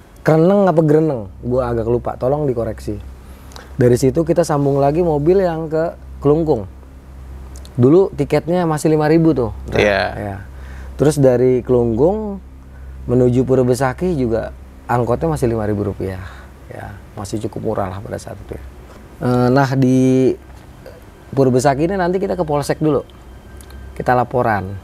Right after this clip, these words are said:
Speaker 1: Ya,
Speaker 2: Oh, iya, iya.
Speaker 1: nah,
Speaker 2: Kalau
Speaker 1: laporan.
Speaker 2: zaman dulu masih laporannya ke
Speaker 1: Ke
Speaker 2: Polsek,
Speaker 1: Polsek,
Speaker 2: ya?
Speaker 1: ya, kita laporan ke Polsek, ngasih K T P, catet bahwa kita tamu. Setelah selesai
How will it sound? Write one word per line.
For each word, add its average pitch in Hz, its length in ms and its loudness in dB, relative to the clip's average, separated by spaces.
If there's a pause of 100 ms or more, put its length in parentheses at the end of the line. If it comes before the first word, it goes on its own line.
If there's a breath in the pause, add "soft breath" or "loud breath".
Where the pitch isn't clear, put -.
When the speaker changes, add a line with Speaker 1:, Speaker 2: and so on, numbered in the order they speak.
(120)
Speaker 1:
Ya, 104 160 -10
Speaker 2:
Oh, 95 80 0
iya, 95 160 2
iya. 85 160 0
Speaker 1:
nah, 95 400 -2
Speaker 2:
Kalau 98 160 4
Speaker 1:
laporan. 92 160 2
Speaker 2:
zaman 95 140 2
dulu 117 100 2
masih 104 240 0
laporannya 92 560 -2
ke - 320 -20
Speaker 1:
Ke - 0 -
Speaker 2:
Polsek, 113 320 2
Speaker 1:
Polsek, 123 320 6
Speaker 2:
ya? 113 80 2
Speaker 1:
ya, 113 280 2 (200)
kita 104 240 -4
laporan 107 400 -4
ke 113 80 -8
Polsek, 131 520 0 (520)
ngasih 98 240 -6
K 95 160 -4
T - 60 -8 (100)
P, - 80 -2 (960 loud breath)
catet 123 380 2 (580)
bahwa 101 240 0
kita 101 240 0
tamu. 131 480 2 (880)
Setelah 104 320 -2
selesai 190 720 0